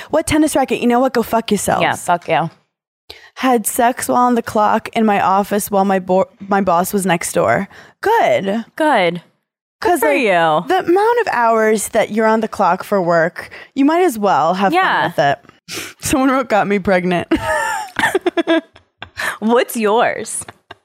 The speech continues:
Speaker 1: The craziest thing I've done?
Speaker 2: Yeah.
Speaker 1: Why are you trying to attack me right now?
Speaker 2: I'm not. I'm just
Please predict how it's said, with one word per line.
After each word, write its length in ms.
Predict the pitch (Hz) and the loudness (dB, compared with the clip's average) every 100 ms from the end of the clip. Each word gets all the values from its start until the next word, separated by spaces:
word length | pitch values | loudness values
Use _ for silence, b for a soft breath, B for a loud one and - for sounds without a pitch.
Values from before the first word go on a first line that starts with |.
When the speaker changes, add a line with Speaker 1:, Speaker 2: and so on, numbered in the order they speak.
| - - B B B B B - | -16 -6 B B B B B -4
Speaker 1:
The 60 | |
craziest 340 | 247 262 240 240 | 0 0 0 0
thing 160 | 233 | 0
I've 240 | 170 175 202 | 0 0 0
done? 320 | 240 262 285 | 0 2 2
Speaker 2:
Yeah. 300 | 226 196 202 - - | 0 -2 -6 -14 -2
Speaker 1:
Why 120 | 233 | -2
are 20 | |
you 40 | 277 | 0
trying 240 | 349 349 | 0 0
to 60 | 247 | 0
attack 220 | 240 233 | -2 0
me 80 | 180 | 0
right 160 | - | -2
now? 80 | - | -2
Speaker 2:
I'm 200 | 285 269 | 0 2
not. 420 | 285 233 262 220 240 | 0 0 0 0 -2
I'm 60 | |
just 440 | - - - - | -2 -4 -6 -10